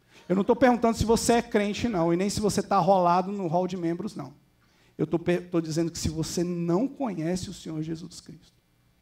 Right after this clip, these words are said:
se você tem temido qualquer coisa mais do que a Ele,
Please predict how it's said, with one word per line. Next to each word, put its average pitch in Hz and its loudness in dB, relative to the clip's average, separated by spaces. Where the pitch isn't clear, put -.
se - -2
você 175 2
tem 180 -2
temido 185 0
qualquer 190 -2
coisa 190 2
mais 165 -2
do 190 -14
que - -10
a 180 -4
Ele, 143 -6